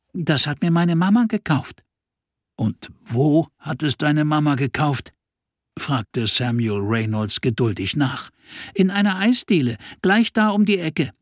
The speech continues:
Dabei deutete der Junge mit der Eiswaffel in die Richtung,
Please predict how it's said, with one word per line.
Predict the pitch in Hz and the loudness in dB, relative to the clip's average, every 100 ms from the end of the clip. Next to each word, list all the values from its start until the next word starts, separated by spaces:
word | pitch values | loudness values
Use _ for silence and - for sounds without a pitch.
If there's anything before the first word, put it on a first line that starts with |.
| _ _ _ _ - | _ _ _ _ -2
Dabei | 143 147 151 175 | 0 2 0 0
deutete | 147 127 131 - 117 | 0 -2 -2 -4 -4
der | 127 | -4
Junge | 113 120 120 | -2 0 2
mit | 123 110 | 2 -2
der | 104 - | -6 -6
Eiswaffel | 120 110 - 120 - 120 | -4 -4 -2 -4 -4 -6
in | 117 | -4
die | 113 | -4
Richtung, | 107 139 - 151 165 | -2 -2 0 0 0